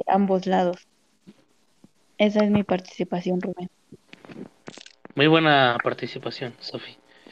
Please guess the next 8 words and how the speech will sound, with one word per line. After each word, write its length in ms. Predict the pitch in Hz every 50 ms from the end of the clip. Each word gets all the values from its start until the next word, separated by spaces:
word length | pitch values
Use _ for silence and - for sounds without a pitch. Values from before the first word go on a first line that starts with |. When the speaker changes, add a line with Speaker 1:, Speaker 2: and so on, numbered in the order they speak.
| - -
Speaker 2:
Eh, 360 | - 135 139 143 143 156 156 143
sí, 220 | 143 - 220 220
es 100 | 220 214
fundamental 540 | - 220 214 202 185 151 139 139 147 147 156
aquí 460 | 147 143 - 165 156 160 147 139 139
el, 720 | 131 127 123 120 117 117 117 117 117 117 117 113 113 113 - _ _ _ _ -
la 240 | 127 123 127 123 120
participación 960 | - 127 120 - 131 120 - 135 - 131 117 - - 139 131 131 131 123 117